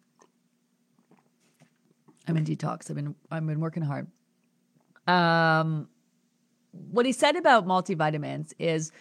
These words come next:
to address any real type of deficiency. And a lot of us, if you spend any time dieting, any time stressing,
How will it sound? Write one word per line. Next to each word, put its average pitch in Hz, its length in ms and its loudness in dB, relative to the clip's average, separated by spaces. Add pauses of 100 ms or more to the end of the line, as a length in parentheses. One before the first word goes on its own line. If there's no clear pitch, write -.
(260)
to 254 120 -2
address 247 340 4
any 262 280 0
real 190 220 2
type 185 240 -2
of 160 80 -4
deficiency. 190 920 -6
And 185 80 -4
a 185 60 2
lot 202 200 6
of 226 100 4
us, 160 340 2
if 175 120 -10
you 180 80 -2
spend 160 240 -6
any 190 160 -4
time 202 220 -2
dieting, 147 520 -2 (200)
any 165 140 0
time 170 240 -4
stressing, 190 760 -4